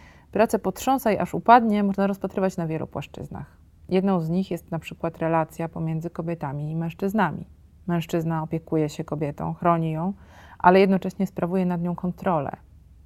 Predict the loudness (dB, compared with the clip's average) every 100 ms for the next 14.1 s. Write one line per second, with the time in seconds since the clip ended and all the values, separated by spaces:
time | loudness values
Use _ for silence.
0 | 0 2 2 -2 0 0 0 -2 -4 -4
1 | 0 0 -2 -4 -2 0 2 0 -4 -10
2 | -10 -12 -20 -20 -6 -6 -2 -2 0 -2
3 | -2 -2 -2 -2 2 2 2 2 2 2
4 | 2 0 2 2 2 2 2 0 -2 -4
5 | -6 -10 -12 -20 -6 -2 -2 -2 -12 -12
6 | -14 -14 -20 -20 -20 -20 -20 -2 2 4
7 | 2 0 0 2 2 2 2 2 2 4
8 | 2 0 -2 -2 -2 -2 -2 -2 0 2
9 | 0 0 -2 -2 -2 0 2 2 0 -4
10 | -8 -14 -20 -20 -20 -6 0 4 4 2
11 | -2 -2 -2 -2 -2 0 -4 -2 -4 -4
12 | -6 -6 0 2 2 -4 -4 -2 -4 -4
13 | -4 -2 -4 -8 -10 -8 -10 -10 -10 -14